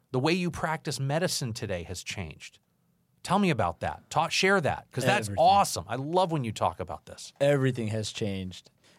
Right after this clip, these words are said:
Speaker 2: I've
Speaker 1: 'Cause you
Speaker 2: had
Speaker 1: work, you work for a big practice, right? You guys are seeing lots of patients.
Speaker 2: Oh, yeah.
Speaker 1: Right? Roseville Cardiology, you got 'em coming in nonstop.
Speaker 2: High volume, lots of patients that need our care. Yeah.
Speaker 1: How
Speaker 2: That's a
Speaker 1: has that
Speaker 2: busy
Speaker 1: changed for
Speaker 2: practice.
Speaker 1: you?
Speaker 2: And it's been a, definitely been an evolution. What I've realized is that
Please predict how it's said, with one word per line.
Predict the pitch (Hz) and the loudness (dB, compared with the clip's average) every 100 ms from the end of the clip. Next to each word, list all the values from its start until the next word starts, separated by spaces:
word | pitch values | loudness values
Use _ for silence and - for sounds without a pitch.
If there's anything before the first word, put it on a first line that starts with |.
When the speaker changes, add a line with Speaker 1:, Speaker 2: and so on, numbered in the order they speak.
| - | -2
Speaker 2:
I've | 127 | 2
Speaker 1:
'Cause | |
you | 165 | 2
Speaker 2:
had | 160 | 4
Speaker 1:
work, | 247 156 | 2 2
you | 196 | 2
work | 240 202 | 2 2
for | 190 | 2
a | |
big | 170 175 | 2 2
practice, | - 214 - - - | 2 0 0 -6 0
right? | 120 139 | 0 2
You | 165 | 0
guys | 170 143 | 2 2
are | 139 | 0
seeing | - 165 151 | 0 -2 -2
lots | 139 156 165 | -2 -2 -2
of | |
patients. | - 139 135 - 196 | -2 -2 0 2 4
Speaker 2:
Oh, | |
yeah. | 202 233 120 - - | 4 4 0 -6 -2
Speaker 1:
Right? | 131 143 | 0 2
Roseville | 139 156 151 131 | 2 2 0 -2
Cardiology, | 147 143 139 139 143 135 | 0 2 2 2 2 0
you | 139 | -2
got | 143 139 | 0 0
'em | 127 | -2
coming | 120 - 156 147 | -4 -2 0 0
in | 151 147 139 - _ _ 165 | 0 -2 -6 -10 _ _ -8
nonstop. | 127 147 151 139 - 214 147 - - | -2 2 0 0 -2 -2 -2 -8 -20
Speaker 2:
High | - - 123 139 | -10 0 2 4
volume, | 127 131 127 120 | 4 4 4 2
lots | 110 120 123 | 2 2 0
of | 117 | -4
patients | 127 120 120 113 | -2 -2 -2 -4
that | 110 104 | -4 -2
need | 107 110 | -2 0
our | 107 | 0
care. | 104 110 107 101 | 0 0 0 0
Yeah. | 95 117 101 - _ | 2 2 2 -4 _
Speaker 1:
How | - 170 | -2 0
Speaker 2:
That's | 190 | 2
a | |
Speaker 1:
has | 175 131 | 2 2
that | 151 | 0
Speaker 2:
busy | - | 2
Speaker 1:
changed | 143 135 131 | 0 0 0
for | 104 113 | 0 -2
Speaker 2:
practice. | |
Speaker 1:
you? | 85 76 _ - - | -2 -6 _ -20 -8
Speaker 2:
And | 175 185 175 | 0 4 4
it's | 170 - | 4 4
been | 202 | 4
a, | 180 | 4
definitely | 117 160 151 | 4 2 2
been | 131 123 | 2 2
an | 117 | 2
evolution. | 110 98 104 107 107 | 0 0 -2 -2 -2
What | 113 | 2
I've | 147 165 | 2 2
realized | 120 127 123 110 104 104 | 4 4 6 4 2 0
is | 104 101 | -4 -2
that | 101 98 | -2 -2